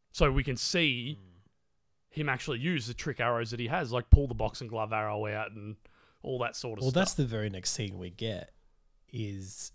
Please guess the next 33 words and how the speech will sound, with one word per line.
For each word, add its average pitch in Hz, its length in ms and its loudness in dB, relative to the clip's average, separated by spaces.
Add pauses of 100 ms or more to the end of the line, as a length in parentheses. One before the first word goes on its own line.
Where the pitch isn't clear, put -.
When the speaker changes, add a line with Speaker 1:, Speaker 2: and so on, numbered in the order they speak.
(280)
Speaker 2:
Kate 113 260 -6
Bishop 104 340 -6
going 95 280 -6
through - 200 -14
the 90 80 -12
trick - 220 -12
arrows. - 340 -12
Speaker 1:
That, 151 180 0
that's 170 220 -2
so 131 320 0
good. 113 360 -6
Speaker 2:
So, - 160 2
Speaker 1:
There's 120 140 8
something 269 260 6
more 190 160 10
lethal 165 380 6
than 185 120 10
Speaker 2:
so 151 80 8
Speaker 1:
that. 190 220 8
Speaker 2:
they 175 60 4
get 185 100 12
out, 127 280 4 (420)
Speaker 1:
<laughs> - 540 -4
Speaker 2:
they 127 120 10
go 135 280 4
into 160 260 2
the 139 100 -2
car, - 460 -6
and 107 140 4
as 135 180 -2
they're 151 140 -2
running 120 280 -4
past, 87 560 -10